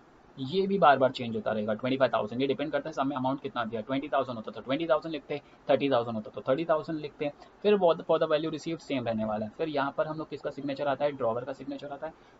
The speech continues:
यहाँ पर हम लोग किसका नाम लिखते हैं, यहाँ पर नाम लिखते हैं हम लोग, correct, ड्रॉवी का। उसका नाम, address वगैरह वगैरह यहाँ पर आ जाएगा। फिर यहाँ पर हम लोग accepted एसडी, फिर वापस से ड्रॉवी का,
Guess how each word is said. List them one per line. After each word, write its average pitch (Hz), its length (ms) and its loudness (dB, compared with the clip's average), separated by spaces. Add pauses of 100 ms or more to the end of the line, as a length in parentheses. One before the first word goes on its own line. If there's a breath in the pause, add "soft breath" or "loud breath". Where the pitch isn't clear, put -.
(340)
यहाँ 151 360 -2
पर 135 100 2
हम 131 160 -4
लोग 123 140 -4
किसका 139 240 -8
नाम 139 160 -4
लिखते 135 220 -8
हैं, 147 80 -6
यहाँ 123 200 -2
पर 131 120 0
नाम 127 260 -4
लिखते - 260 -8
हैं 135 100 -4
हम 120 260 -12
लोग, 127 220 -2 (160)
correct, 131 220 -2 (920)
ड्रॉवी 117 380 0
का। - 100 -8 (260)
उसका - 140 -2
नाम, 131 260 2
address 123 380 0
वगैरह 123 220 0
वगैरह 127 220 -2
यहाँ 117 140 0
पर 127 100 0
आ 123 60 2
जाएगा। 131 300 2 (420 loud breath)
फिर 131 200 -2
यहाँ 123 260 0
पर 139 120 0
हम 139 160 -2
लोग 135 160 2
accepted - 680 -4
एसडी, 139 360 0 (100)
फिर 131 120 -4
वापस 127 260 -4
से 143 80 -6
ड्रॉवी 120 340 -4
का, 143 180 2